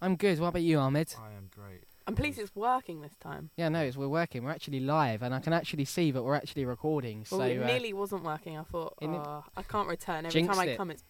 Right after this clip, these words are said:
Speaker 3: breaking it. Yeah.
Speaker 2: Another week, another thing
Speaker 1: Just the
Speaker 2: down.
Speaker 1: jinx.
Speaker 3: <laughs>
Speaker 1: But no, we're, we're back. Uh, how's everyone's week been? Busy?
Speaker 2: A little bit, a little bit busy. Yeah, just been having to, um,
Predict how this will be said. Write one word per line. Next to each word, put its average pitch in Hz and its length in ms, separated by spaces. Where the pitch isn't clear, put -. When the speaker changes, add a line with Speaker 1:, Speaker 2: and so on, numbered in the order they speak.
Speaker 3:
breaking 170 380
it. - 220
Yeah. 98 140
Speaker 2:
Another 107 260
week, 101 300
another 92 340
thing 95 200
Speaker 1:
Just - 280
the 143 60
Speaker 2:
down. 143 300
Speaker 1:
jinx. - 260
Speaker 3:
<laughs> 381 320
Speaker 1:
But 302 260
no, 151 220
we're, 147 240
we're 147 180
back. 151 400
Uh, 139 300
how's 170 260
everyone's 160 380
week 156 220
been? 139 180
Busy? 165 400
Speaker 2:
A 104 40
little 104 140
bit, 98 180
a 101 40
little 92 160
bit 87 120
busy. 92 260
Yeah, 92 280
just 90 140
been 92 140
having 90 160
to, - 80
um, 87 680